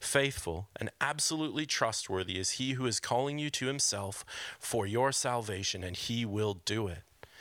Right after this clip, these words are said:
He will fulfill his call by making you holy, guarding you, watching over you, and protecting you as his own. That is the presence of Jesus. Is, this is, this is,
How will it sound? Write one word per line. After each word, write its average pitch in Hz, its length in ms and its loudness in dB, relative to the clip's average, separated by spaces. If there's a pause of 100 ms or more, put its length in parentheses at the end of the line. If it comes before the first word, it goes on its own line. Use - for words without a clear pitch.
(280)
He 151 140 4
will 143 120 4
fulfill 151 480 4
his 160 180 -2
call 101 320 2
by 95 140 0
making 104 380 -2
you 92 100 0
holy, 85 380 0
guarding 113 440 4
you, 95 140 0
watching 123 420 4
over 98 220 0
you, 82 160 0
and 87 100 -4
protecting 92 540 -4
you 85 100 -6
as 78 220 -4
his - 180 -4
own. 107 240 -10 (2250)
That 92 380 -4 (500)
is - 180 0
the - 100 -2
presence - 500 -2
of - 80 -12
Jesus. - 600 -4 (1500)
Is, 107 240 2
this 117 240 2
is, 101 220 0
this - 280 2
is, 107 240 -2